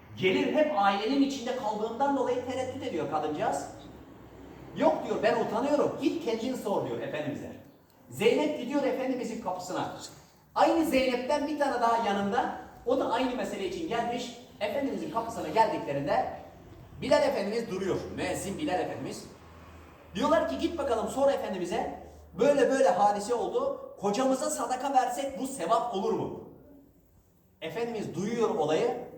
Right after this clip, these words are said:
"Ey Bilal, kapıda kim var?" diyor. "Zeynep var ya Resulallah," diyor. "Hangi Zeynep?" diyor. "Abdullah'ın Zeynep'i," diyor.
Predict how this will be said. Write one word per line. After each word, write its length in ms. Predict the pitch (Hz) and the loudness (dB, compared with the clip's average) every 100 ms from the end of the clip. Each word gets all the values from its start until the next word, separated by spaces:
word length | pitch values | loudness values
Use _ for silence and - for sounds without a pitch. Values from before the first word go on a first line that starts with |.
| - | 4
"Ey 340 | 240 311 294 | 6 6 4
Bilal, 320 | 269 233 - | 4 4 4
kapıda 380 | 202 208 254 277 | 2 0 2 2
kim 260 | 262 285 285 | 2 -2 4
var?" 220 | 269 - | 4 4
diyor. 180 | 135 - - - - - - - - | 0 -6 -10 -18 -20 -20 -20 -20 -20
"Zeynep 540 | 107 180 220 302 311 269 | -4 0 2 4 2 2
var 180 | 233 | 2
ya 220 | 214 247 254 | 4 2 2
Resulallah," 560 | 247 180 - - - | -2 -2 0 0 0
diyor. 120 | - - - - - - _ | -6 -12 -16 -20 -20 -20 _
"Hangi 500 | - 277 294 269 - | 0 2 2 0 0
Zeynep?" 460 | 190 160 139 - - | 0 0 0 -2 -8
diyor. 160 | - - - - _ - - | -12 -14 -20 -20 _ -12 0
"Abdullah'ın 840 | 240 - 233 233 233 226 285 294 | 0 0 -4 0 4 4 4 0
Zeynep'i," 540 | - 214 208 214 254 | 0 0 2 0 0
diyor. 180 | 196 143 | -2 -4